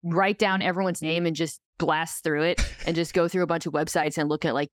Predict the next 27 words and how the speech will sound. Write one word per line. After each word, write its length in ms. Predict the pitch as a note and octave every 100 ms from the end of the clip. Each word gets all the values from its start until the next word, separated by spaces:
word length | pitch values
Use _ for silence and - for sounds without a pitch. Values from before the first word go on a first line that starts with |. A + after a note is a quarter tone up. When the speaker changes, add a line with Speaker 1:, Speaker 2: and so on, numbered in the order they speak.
| -
Speaker 1:
gift 180 | D3 -
suggestions 960 | E3+ D3 C#3+ C#3+ - B2+ B2+ C3 - - - - _ _ _ _ -
for 180 | D#3+ C#3+
them. 360 | C3 A#2+ B3 -
I'm 180 | C#4+ G#4+
a 140 | D#5
pretty 200 | B4 A4+
good 160 | B3+ G3+
gift 200 | F#3 -
giver, 280 | D#3+ C#3+ C#3+
though. 260 | C#3+ C3+
I, 400 | E3 - F#3+ -
I 40 | G3
think 260 | - G3
so, 160 | - -
Speaker 2:
You 60 | C3
are. 200 | C3 D3+
Speaker 1:
so. 120 | - -
Speaker 2:
You've 120 | E3
given 240 | F#3 C#3+ A#2
me 100 | G#2+
some 160 | G#2
good 180 | G2 F2
gifts. 260 | F2+ - A2+
Speaker 1:
Yeah. 180 | G2+ G3 - _ _ _ _ _ _ _ _
Have 200 | G3+
I? 60 | B3+